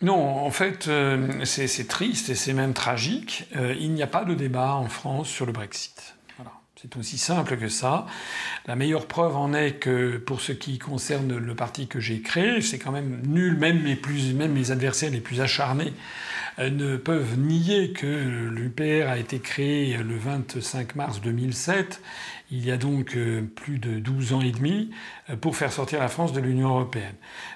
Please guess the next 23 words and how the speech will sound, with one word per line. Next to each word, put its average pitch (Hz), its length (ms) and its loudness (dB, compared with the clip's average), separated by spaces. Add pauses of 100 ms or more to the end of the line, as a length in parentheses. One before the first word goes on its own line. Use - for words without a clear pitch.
Même 165 180 4
mes 147 220 2
adversaires 139 480 0
les 120 100 2
plus 117 240 -2
acharnés 156 460 4
ne 147 100 0
peuvent 127 340 2
nier 147 300 4
que 113 80 -2
c'est 123 220 0
inscrit 135 400 2
dans 123 120 -2
nos 110 320 -4
statuts, 196 600 0 (560)
déposés 143 560 2
à 117 60 0
la 110 100 -2
préfecture 117 440 -4
de 113 60 0
police 110 340 -2
de 110 80 -2
Paris, 147 500 2